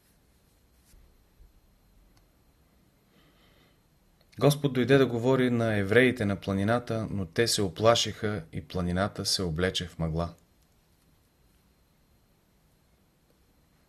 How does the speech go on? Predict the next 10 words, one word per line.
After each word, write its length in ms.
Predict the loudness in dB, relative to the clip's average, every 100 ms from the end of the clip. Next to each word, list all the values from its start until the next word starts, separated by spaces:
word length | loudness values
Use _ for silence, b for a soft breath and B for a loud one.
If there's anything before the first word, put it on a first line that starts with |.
| _ _ _ _ _ _ _ _ _ _ _ _
Когато 360 | -2 -2 0 0
дойдете 400 | 2 2 2 -2
на 180 | -4
планината, 580 | -4 -2 -2 -2 -4 -14 -16 _ _ _ _ _ _ _ _ _ _ _ _ _ _ _ _ _ _ -6
трябва 320 | -2 -2 0
да 100 | 0
имате 340 | 0 -2 -2
разположението 800 | -4 -4 -4 -4 -2 0 -2 -4
на 140 | -8 -8
планината. 520 | -6 -6 -6 -10